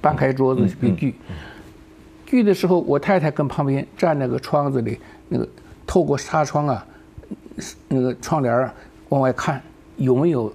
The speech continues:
Speaker 1: 人路过。我们那个院子里有一个公用的，那几家有公用的一个，呃，那个厕所在外，在院子里一角，呃，他们去的时候都路过我，我这个窗门口走过，一走的话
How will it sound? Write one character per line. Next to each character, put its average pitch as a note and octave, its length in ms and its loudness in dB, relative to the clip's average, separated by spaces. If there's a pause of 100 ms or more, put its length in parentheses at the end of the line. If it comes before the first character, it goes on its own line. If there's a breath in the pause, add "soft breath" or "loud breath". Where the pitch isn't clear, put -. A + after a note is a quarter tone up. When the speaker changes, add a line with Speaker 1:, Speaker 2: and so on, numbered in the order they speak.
(460)
Speaker 1:
人 C#3 220 0
路 E3 240 0
过。 B2 320 -4 (320 loud breath)
我 D#3+ 180 2
们 G#3 100 4
那 C4 80 2
个 A#3+ 60 2
院 A#3 200 4
子 G3+ 60 2
里 E3+ 140 4
有 B2 120 2
一 D3+ 80 2
个 F3+ 140 0
公 C4+ 480 0
用 A3+ 240 2
的， B2+ 180 0 (240)
那 G#3 200 2
几 D#3 200 -2
家 G3+ 200 4
有 D#3+ 180 2
公 A#3 260 0
用 A#3+ 200 2
的 D#3 100 2
一 C#3 160 0
个， C3+ 260 0 (160)
呃， B2+ 80 -6 (540 loud breath)
那 D3+ 100 0
个 C#3 80 2
厕 F3+ 220 0
所 A#2+ 180 0
在 D3+ 320 2 (180)
外， E3 220 2 (140)
在 E3 160 0
院 F3 180 4
子 C3 120 2
里 B2 180 2
一 C3+ 80 0
角， A2 260 -4 (440 loud breath)
呃， - 100 -4
他 A#3+ 160 2
们 A#3 80 2
去 C4 160 2
的 G#3 80 4
时 F3+ 80 2
候 E3+ 60 2
都 F3 160 2
路 F3+ 180 4
过 D#3+ 140 0
我， B2+ 200 0
我 A#2 200 0
这 A#2+ 80 -2
个 B2+ 80 -2
窗 B2+ 340 -2 (520)
门 C3 180 0
口 G#2+ 240 -6 (400 loud breath)
走 G#2 180 -2
过， A2 180 -4 (500 loud breath)
一 G3+ 140 4
走 A#2+ 200 0
的 B2+ 80 0
话 A2 240 -4